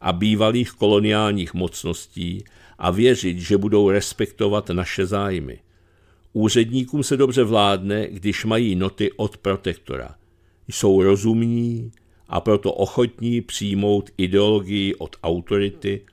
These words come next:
lhostejnost, zda aktuálně západní, východní, levicové nebo pravicové, s nadějnými nebo zcela zhoubnými cíli.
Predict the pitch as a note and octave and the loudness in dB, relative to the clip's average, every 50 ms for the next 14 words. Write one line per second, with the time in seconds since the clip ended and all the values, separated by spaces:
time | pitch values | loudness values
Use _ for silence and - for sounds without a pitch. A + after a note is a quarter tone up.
0 | _ - - D2+ D#2 G2+ G2 - - - G#2+ G#2 G#2 G#2 G2+ G2+ F#2 F#2+ F#2+ - | _ -10 -8 -2 0 0 -2 -2 -2 -2 0 0 0 0 0 -2 -2 -2 -4 -4
1 | - G#2 - _ - G#2 F#2+ F#2+ F#2+ F2+ D#2+ D#2+ F#2 F#2 G2 - - G#2+ G#2+ G#2+ | -4 -8 -12 _ -2 -2 0 0 0 -2 -2 -2 -2 -2 -2 -2 -2 -4 -4 -2
2 | G#2+ G#2+ A2 G#2+ F#2 D#2+ F2+ F2+ E2+ - - F#2+ F#2+ F#2 F2+ F#2+ F#2+ F#2+ F#2+ F2+ | -4 -4 -4 -4 -4 -6 -6 -8 -8 -6 -4 -2 -2 -2 -2 -4 -4 -4 -4 -6
3 | - - E2 E2+ E2 F#2 F2 - - G2 G2 G#2 G#2 G#2 G#2+ G2+ G2 E2+ - F2+ | -6 -4 -4 -4 -4 -4 -6 -4 -2 0 2 2 2 2 2 0 0 -2 -2 -4
4 | E2+ D#2+ E2 E2+ - - F#2 F2+ F#2 F#2 F2+ F#2 G2 G2+ - - - - _ _ | -4 -4 -4 -8 -6 -6 -4 -4 -4 -4 -4 -6 -10 -12 -16 -20 -20 -20 _ _
5 | - _ _ - - - - G2+ G2+ F#2 F2+ G2 F#2+ G2 G2 G2 G2+ G2+ G2+ G2+ | -20 _ _ -12 -10 -6 -2 2 2 2 4 4 2 2 2 0 -2 -2 -2 -2
6 | G#2 G#2+ A2 G#2+ G#2+ G#2 A2+ A2+ G2+ - - - - A#2 B2 C3 C3 A2+ - F2 | -2 -2 0 0 0 2 2 0 0 -2 -4 -2 0 2 2 2 2 0 0 2
7 | G2 G#2 G#2 F#2+ G#2 G#2+ G#2+ A2 G#2+ A2 G#2+ - - - G#2+ G#2 G2 F2 - | 2 2 2 2 0 -2 0 0 0 -2 -2 -4 -8 -8 -6 -6 -6 -6 -8